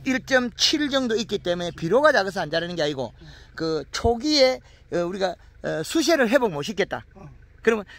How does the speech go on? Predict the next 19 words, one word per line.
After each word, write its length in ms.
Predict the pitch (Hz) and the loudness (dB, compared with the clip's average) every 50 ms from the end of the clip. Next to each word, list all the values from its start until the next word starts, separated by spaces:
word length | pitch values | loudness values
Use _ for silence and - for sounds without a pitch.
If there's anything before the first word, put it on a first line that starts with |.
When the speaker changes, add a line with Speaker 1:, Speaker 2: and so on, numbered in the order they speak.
| - - | -16 -8
Speaker 1:
초기에 400 | - - 240 240 254 294 277 254 | -4 -2 -2 0 2 2 2 4
맹물 360 | 226 226 269 311 302 294 277 | 4 2 2 2 0 -2 -2
시비, 440 | 226 - - 247 214 247 240 233 220 - - | -2 -2 -4 -2 -2 -2 -2 -2 -4 -4 0
연면 320 | 208 247 269 277 285 285 254 | 2 2 2 2 0 -4 -4
시비를 280 | 196 226 208 196 185 170 | -4 -4 -2 0 0 0
안 80 | 170 | 0
해가지고 520 | 190 202 202 202 196 180 175 185 185 180 180 - - - - - - _ - | 0 0 -2 -2 -2 -2 -4 -4 -4 -6 -8 -14 -20 -20 -20 -20 -20 _ -6
잎에서, 960 | - 285 302 - - - - 254 247 240 240 233 - - 240 240 247 240 233 | -2 -2 -2 -4 -4 0 2 4 4 4 2 -2 -4 0 0 2 2 0 -2
어, 880 | 240 - - - - - - - - - - - - - 175 175 180 196 | -6 -10 -16 -20 -20 -20 -20 -20 -20 -20 -20 -16 -12 -10 -8 -6 -6 -6
시드름 560 | - - - - 240 226 311 339 359 381 370 | -6 -6 -6 -6 -4 -2 0 2 2 2 2
현상이 300 | 330 240 208 180 190 175 165 | 2 0 2 2 0 0 -2
있었다는 300 | 151 131 - 127 117 113 | -4 -6 -8 -8 -8 -10
거죠. 180 | 110 104 - - - - - - | -12 -14 -16 -18 -20 -20 -20 -8
정식을 420 | - - 175 180 170 214 208 208 190 | -4 -4 -2 -2 -2 -2 0 2 2
하고 240 | 160 143 123 110 - - - - - - - - - - - - - - | 2 0 -2 -8 -16 -18 -20 -20 -20 -20 -20 -20 -20 -20 -20 -20 -16 -10
시들었다는 560 | - - - 226 320 311 269 - - 120 117 | -6 -4 -2 0 0 0 -2 -2 -4 -6 -6
거죠. 140 | 107 107 - - - - - | -8 -14 -18 -20 -20 -20 -20
Speaker 2:
아, 100 | 170 180 | -20 -20
시들? 280 | - - 226 226 269 | -20 -20 -20 -20 -20